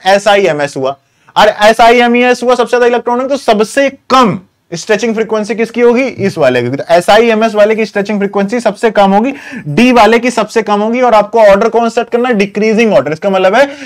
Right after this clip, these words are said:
डी सबसे लास्ट में आना चाहिए। डी कहां आना चाहिए? सबसे लास्ट में आना चाहिए। देखो किसमें डी लास्ट में आ रहा है, इसमें आ रहा है और इसमें आ रहा है, और इसमें सी और डी को इक्वल बना दिया। सी और डी इक्वल तो हो ही नहीं सकते,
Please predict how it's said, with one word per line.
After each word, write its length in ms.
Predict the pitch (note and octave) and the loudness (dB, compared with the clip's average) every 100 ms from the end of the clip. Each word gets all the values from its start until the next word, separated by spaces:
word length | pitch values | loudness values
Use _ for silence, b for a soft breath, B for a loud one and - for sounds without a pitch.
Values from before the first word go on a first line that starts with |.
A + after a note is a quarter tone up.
| G3 | -10
डी 260 | C#3 B3 C4 | -2 0 2
सबसे 340 | A3 - C4+ | 0 0 0
लास्ट 500 | B3 D3+ E3 G#3+ - | 2 4 4 4 0
में 120 | G#3+ | 0
आना 180 | F3 C#3 | 0 0
चाहिए। 260 | B2 A#2+ A#2+ | -4 -6 -4
डी 180 | D#3 F#3+ | -4 -2
कहां 200 | F#3 G3 | -2 0
आना 120 | G#3 | -2
चाहिए? 200 | A3 G#3+ | -2 -2
सबसे 360 | G3 - B3 C4 b b | -4 0 0 0 b b
लास्ट 320 | D3+ G3 A#3 F#3+ | 2 4 2 -2
में 60 | |
आना 80 | E3 | -4
चाहिए। 140 | F3+ | -2
देखो 140 | F3+ G#3 | -2 -2
किसमें 360 | G3+ G3 G3 | -4 -2 0
डी 120 | F#3+ F#3 | 2 4
लास्ट 300 | F#3 F3+ F#3 | 4 2 0
में 100 | F#3 | 2
आ 80 | |
रहा 120 | F3+ G3 | 4 2
है, 80 | B B B | B B B
इसमें 280 | G3+ G#3+ A#3 | -6 0 2
आ 180 | A3 G#3+ | 4 6
रहा 120 | A#3+ | 6
है 100 | B3 | 4
और 100 | G#3 | 2
इसमें 240 | F#3+ G#3 | -2 0
आ 140 | F3+ C#3 | 2 4
रहा 120 | D3 | 4
है, 60 | D#3 | 2
और 60 | |
इसमें 240 | D#3+ G3+ G3+ | 0 -4 -4
सी 200 | G#3 G#3 | -2 0
और 140 | G3+ | 2
डी 100 | G3+ | 0
को 140 | G3+ | 0
इक्वल 260 | F#3+ G3 G#3+ | -2 0 -2
बना 160 | G3+ G3+ | 0 0
दिया। 260 | G#3 A3 | 0 -2
सी 200 | G3+ G#3 | -2 -2
और 120 | G3+ | -2
डी 140 | F#3+ G3 | 0 -2
इक्वल 260 | F#3+ G3 | -2 -2
तो 100 | G3 | -2
हो 120 | F3 F3 | -2 -2
ही 80 | |
नहीं 120 | F3+ D#3+ | -2 -6
सकते, 340 | C#3 - | -6 -8